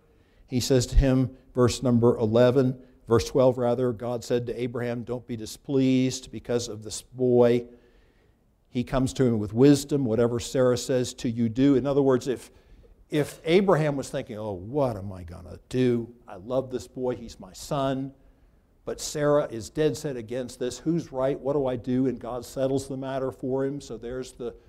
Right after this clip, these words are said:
guidance that he needs in the situation. And then he gives him encouragement. He says, "Yes, the boy needs to leave, but I'll make of him," verse thirteen,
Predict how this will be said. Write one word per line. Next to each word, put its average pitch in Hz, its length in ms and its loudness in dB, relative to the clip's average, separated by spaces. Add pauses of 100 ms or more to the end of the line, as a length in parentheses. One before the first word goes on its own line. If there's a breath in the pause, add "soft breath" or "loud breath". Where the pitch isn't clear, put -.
(360 soft breath)
guidance 135 540 -6
that 135 140 -4
he 127 120 -6
needs 135 340 -8
in 123 100 -10
the 117 80 -12
situation. 131 800 -2 (520 soft breath)
And 135 120 0
then 202 80 6
he 233 80 6
gives 151 240 4
him 139 100 2
encouragement. 123 720 2
He 113 60 -6
says, 127 300 -6
"Yes, 147 260 2
the 127 80 -4
boy 151 220 4
needs 143 280 2
to 117 80 -6
leave, 127 360 4
but 113 120 -6
I'll 127 160 6
make 143 280 2
of 131 100 2
him," 135 180 -4
verse 120 240 2
thirteen, 131 720 0